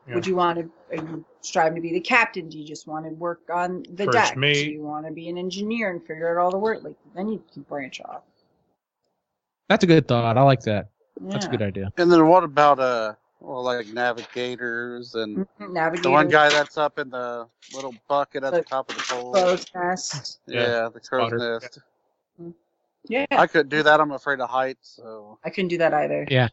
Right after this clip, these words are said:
Speaker 3: ditto.
Speaker 2: Mm-hmm. You could.
Speaker 1: I'd be up there.
Speaker 2: You'd be up there.
Speaker 1: <laughs>
Speaker 3: No, no way.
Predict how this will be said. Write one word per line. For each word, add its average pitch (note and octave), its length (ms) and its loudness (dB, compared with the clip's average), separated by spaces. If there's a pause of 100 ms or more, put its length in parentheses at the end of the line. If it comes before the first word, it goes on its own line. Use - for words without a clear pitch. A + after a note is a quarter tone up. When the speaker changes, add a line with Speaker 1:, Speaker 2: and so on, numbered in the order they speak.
(120)
Speaker 3:
ditto. B2 340 4
Speaker 2:
Mm-hmm. - 1400 -14
You G4+ 140 4
could. A3 300 2 (320)
Speaker 1:
I'd C#3+ 160 -6
be G2+ 100 -6
up - 100 -10
there. G#2 280 -6
Speaker 2:
You'd G#3+ 160 -2
be D3+ 120 -4
up - 140 -8
there. - 240 -2 (200)
Speaker 1:
<laughs> - 200 -2
Speaker 3:
No, B2+ 960 8
no B2 200 2
way. A#2 500 0